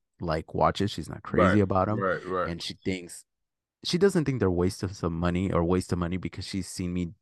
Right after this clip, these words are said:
Speaker 1: do enough deals where I recoup my money or make money. So I think she sees it a little different. But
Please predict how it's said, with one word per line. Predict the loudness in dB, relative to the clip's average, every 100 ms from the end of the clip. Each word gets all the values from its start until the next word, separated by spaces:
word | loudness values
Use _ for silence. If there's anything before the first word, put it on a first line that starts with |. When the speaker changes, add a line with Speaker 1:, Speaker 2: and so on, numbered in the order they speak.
| _
Speaker 1:
do | -4 -2
enough | -2 -6 -4
deals | -2 -2 -2
where | -6
I | -6
recoup | -6 -2 0 0
my | -2
money | -2 -2 -2
or |
make | -2 -2 -4
money. | -4 -4
So | -2
I | -2
think | -2 -6 -8 -20 -20 -10
she | -8
sees | -4 -4 -2
it | -4
a |
little | -4 -4 -4
different. | -4 -4 -2 0
But | 2 0